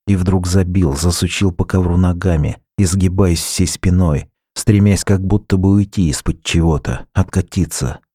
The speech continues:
отползти головой вперед – отталкиваясь каблуками от густого ворса ковра.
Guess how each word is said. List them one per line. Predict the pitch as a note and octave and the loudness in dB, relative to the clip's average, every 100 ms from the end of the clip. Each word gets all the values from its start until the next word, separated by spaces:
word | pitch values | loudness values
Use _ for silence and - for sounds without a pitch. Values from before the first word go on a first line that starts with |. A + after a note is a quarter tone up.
| - | -4
отползти | G2 - F2+ E2+ - G2 | -4 0 -2 -2 -2 -2
головой | F#2 F#2 F#2 F2 | 2 2 4 2
вперед – | - - F2+ E2 B1+ - _ _ _ | 0 0 2 2 -2 -8 _ _ _
отталкиваясь | - G2 - F2 - F2 E2+ - | -4 -2 0 -2 2 0 0 0
каблуками | E2 E2 E2+ - F#2+ D2+ - | -2 0 0 0 0 0 -2
от | - F2 | -4 -2
густого | G#2 - - E2+ D2 | -4 -4 0 0 0
ворса | C#2 C2+ - | -2 -4 -4
ковра. | E2 E2 D2 C#2+ C2+ | -6 -4 -2 -2 -4